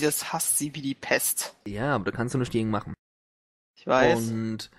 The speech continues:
Speaker 2: na, es ist ein bisschen holprig und so, aber das Ding ist ja gut gefedert und durch den Wald heizen, also durch so Waldwege, macht schon ziemlich einen Spaß. Echt geil. Kaban würde man jetzt nicht sein, aber naja, du warst ja erst vor kurzem Kaban quasi, von daher ist alles safe.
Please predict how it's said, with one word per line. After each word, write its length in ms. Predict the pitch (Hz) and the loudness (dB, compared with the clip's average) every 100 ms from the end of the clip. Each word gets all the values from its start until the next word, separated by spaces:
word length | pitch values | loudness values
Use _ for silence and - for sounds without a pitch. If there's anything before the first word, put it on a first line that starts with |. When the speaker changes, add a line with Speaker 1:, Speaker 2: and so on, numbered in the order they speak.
| - - - - - - _ | -20 -20 -20 -20 -20 -20 _
Speaker 2:
na, 160 | - 107 | -4 0
es 60 | 160 | 0
ist 100 | 147 | 0
ein 60 | 143 | -2
bisschen 220 | 127 113 | -2 0
holprig 280 | 123 165 185 | 2 2 0
und 100 | 170 | -2
so, 120 | 175 | -2
aber 120 | 160 131 | -2 -4
das 80 | |
Ding 120 | - 143 | -6 -8
ist 100 | 131 | -4
ja 60 | |
gut 120 | 127 | -4
gefedert 380 | 143 - 165 160 | -4 -6 -2 -2
und 120 | 143 | -2
durch 160 | 120 117 | -6 -6
den 100 | 117 | -4
Wald 260 | 107 170 160 | -4 -2 -2
heizen, 440 | 147 - 151 151 | -4 -4 -6 -6
also 120 | 107 | -6
durch 200 | 104 92 | -6 -8
so 120 | - | -8
Waldwege, 460 | 90 101 113 113 135 | -2 -2 -2 -2 0
macht 240 | 160 214 | -2 -2
schon 160 | - 180 | -2 -4
ziemlich 320 | 170 294 359 | -4 -8 -6
einen 80 | 226 | -8
Spaß. 400 | - - 208 - - | -6 -4 -4 -4 -10
Echt 280 | - - | -12 -10
geil. 300 | - - 170 120 | -8 -4 -2 -2
Kaban 460 | - 160 160 131 | 0 0 0 0
würde 160 | 131 139 | 0 0
man 140 | 135 120 | -2 -4
jetzt 120 | 120 | -2
nicht 180 | 160 165 | -2 0
sein, 260 | 120 117 | -2 -2
aber 160 | 110 104 | -2 -4
naja, 260 | 90 80 104 | -4 -4 -4
du 100 | 76 | -2
warst 220 | 110 - | -2 -2
ja 60 | |
erst 140 | 65 - | -6 -6
vor 100 | - | -4
kurzem 300 | 175 - 139 | -2 -2 -4
Kaban 360 | 135 123 123 | -2 0 -2
quasi, 340 | 120 113 120 104 | -4 -6 -4 -6
von 160 | 85 | -6
daher 300 | 80 98 92 | -4 -2 -4
ist 60 | 98 | -4
alles 340 | 110 95 - | -6 -6 -2
safe. 320 | - 226 214 | 6 6 6